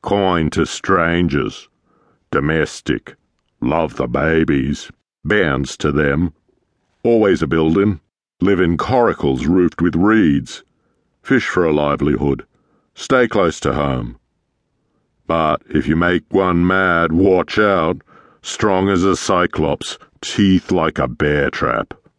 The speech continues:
"Gonna invite me aboard?" He was not in the least cold. He was never cold. But he wanted a conversation which included him. He could have told them at once that he was hospitable,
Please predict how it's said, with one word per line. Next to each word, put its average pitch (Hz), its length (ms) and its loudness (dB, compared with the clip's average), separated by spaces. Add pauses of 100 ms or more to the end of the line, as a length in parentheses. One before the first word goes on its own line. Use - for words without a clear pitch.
(760)
"Gonna 170 280 0
invite 143 420 0
me 170 160 2
aboard?" 135 540 2 (840)
He 170 120 0
was 160 180 2
not 165 300 2
in 120 140 0
the 110 80 2
least 107 340 0
cold. 110 560 -2 (340)
He 160 140 2
was 151 200 2
never 147 340 2
cold. - 480 -4 (540)
But 135 120 0
he 147 100 2
wanted 143 320 2
a 131 60 -2
conversation 117 840 0
which 90 180 -2
included 101 520 0
him. 85 440 -2 (520)
He 113 100 -4
could 147 180 0
have 135 160 0
told 110 380 0
them 78 160 0
at 87 120 -2
once 113 580 -2
that 85 160 -4
he 92 100 2
was 82 200 -2
hospitable, 87 680 -2